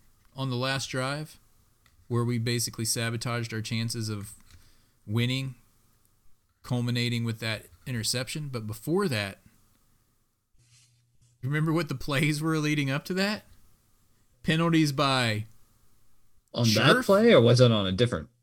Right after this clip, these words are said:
Speaker 2: different series?
Speaker 1: Wasn't it on that drive, that last drive? Or was it
Speaker 2: No,
Speaker 1: one
Speaker 2: it wasn't on
Speaker 1: before
Speaker 2: the
Speaker 1: that?
Speaker 2: last drive. It was one on before.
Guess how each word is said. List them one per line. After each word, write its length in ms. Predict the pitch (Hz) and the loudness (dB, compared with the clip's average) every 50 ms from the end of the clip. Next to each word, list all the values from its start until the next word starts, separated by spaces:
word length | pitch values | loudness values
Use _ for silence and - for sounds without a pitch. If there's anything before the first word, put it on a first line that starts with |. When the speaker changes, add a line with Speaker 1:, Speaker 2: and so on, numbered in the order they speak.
| _ | _
Speaker 2:
different 500 | - 131 123 - 107 90 78 - _ - | 2 2 2 2 0 -4 -4 -6 _ -10
series? 580 | - - - 87 85 76 67 76 78 - - - _ _ _ _ _ - - | -8 -6 -6 -6 -6 -6 -6 -8 -10 -12 -14 -18 _ _ _ _ _ -10 -6
Speaker 1:
Wasn't 260 | 131 160 185 220 220 | -4 -2 0 0 0
it 80 | 214 | 0
on 120 | 220 226 220 | 0 0 0
that 160 | 220 214 208 | 0 0 0
drive, 440 | 160 139 139 135 139 165 208 247 226 190 | -2 -2 0 0 0 0 -2 -4 -6 -6
that 140 | 147 135 | -6 -4
last 360 | 123 123 131 135 147 147 - - | -4 -4 -2 -2 -2 -4 -4 -6
drive? 460 | - 117 113 135 170 190 180 - - - - - - - - _ - | -6 -6 -6 -6 -6 -8 -10 -12 -16 -20 -20 -20 -20 -20 -20 _ -6
Or 60 | 123 | -4
was 160 | 123 120 113 | 0 2 2
it 60 | 107 | 4
Speaker 2:
No, 240 | 110 127 147 117 95 | 6 6 6 6 4
Speaker 1:
one 100 | 87 - | 2 2
Speaker 2:
it 40 | 92 | 2
wasn't 20 | |
on 0 | |
Speaker 1:
before 200 | 113 120 127 139 117 | 4 6 6 6 4
Speaker 2:
the 40 | 92 80 | 4 2
Speaker 1:
that? 40 | 82 | 2
Speaker 2:
last 240 | 87 98 101 - | 2 2 2 2
drive. 300 | - - 92 87 85 85 | 2 2 2 4 2 2
It 40 | 87 | 2
was 120 | 92 92 98 | 0 2 4
one 200 | 101 104 104 101 | 4 4 4 4
on 220 | 95 92 90 85 85 - - | 4 4 2 2 0 -4 -6
before. 560 | - 98 - - 101 107 107 95 85 78 - | -6 -4 0 4 6 8 8 8 6 4 2